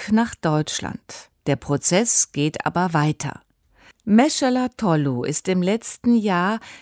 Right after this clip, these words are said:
erst acht Monate im Gefängnis in der Türkei gewesen.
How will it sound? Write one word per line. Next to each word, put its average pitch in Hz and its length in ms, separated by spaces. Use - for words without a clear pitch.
erst 202 420
acht - 440
Monate 165 520
im 143 340
Gefängnis 147 800
in 147 180
der 135 160
Türkei 151 520
gewesen. 139 680